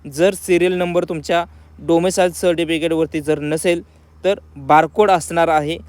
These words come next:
त्या बारकोडच्या खाली जे नंबर आहेत ते जावक क्रमांक असणार आहे ते टाकायचं आहे. डोमिसाइल सर्टिफिकेट कधी अस्तित्वात आलं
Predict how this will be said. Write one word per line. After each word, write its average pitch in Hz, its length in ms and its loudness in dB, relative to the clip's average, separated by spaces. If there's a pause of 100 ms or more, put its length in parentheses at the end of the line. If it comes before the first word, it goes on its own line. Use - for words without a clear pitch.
(300)
त्या 170 100 2
बारकोडच्या 170 560 0
खाली 160 260 -2 (500)
जे 190 120 4
नंबर 180 280 2
आहेत 151 240 0
ते 190 240 -4
जावक 160 340 0
क्रमांक 156 360 -2
असणार 147 360 -4
आहे 139 220 -4 (360)
ते 185 100 0
टाकायचं 151 520 0
आहे. 127 220 -8 (520)
डोमिसाइल 208 420 2
सर्टिफिकेट 190 640 0 (100)
कधी 180 260 2
अस्तित्वात 165 420 -2
आलं 156 280 0